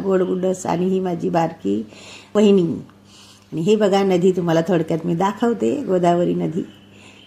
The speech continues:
अशा पद्धतीने आम्ही मस्त पुन्हा एकदा फोटो, चिल्लर पार्टी संगती आम्ही फोटो खिचले. आणि मग मस्त मस्त आम्ही आमचा मकर संक्रांतीचा सण साजरा केला.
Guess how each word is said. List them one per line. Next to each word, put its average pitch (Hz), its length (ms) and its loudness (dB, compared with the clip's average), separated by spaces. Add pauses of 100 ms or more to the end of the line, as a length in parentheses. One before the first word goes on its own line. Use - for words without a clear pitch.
(140)
अशा 208 220 -4
पद्धतीने 190 520 2
आम्ही 175 200 0
मस्त 185 380 -2
पुन्हा 233 460 2
एकदा 202 260 0
फोटो, 190 480 0
चिल्लर 190 340 2
पार्टी 180 340 -2
संगती 185 300 -2
आम्ही 175 220 0
फोटो 214 340 -2
खिचले. 220 400 -2 (600)
आणि 185 260 -2
मग 202 180 -2
मस्त 214 400 -4
मस्त 214 280 -2
आम्ही 185 220 -2
आमचा 180 320 -2
मकर 190 300 -2
संक्रांतीचा 170 580 -4
सण 180 140 -6
साजरा 160 460 -6
केला. 156 340 -4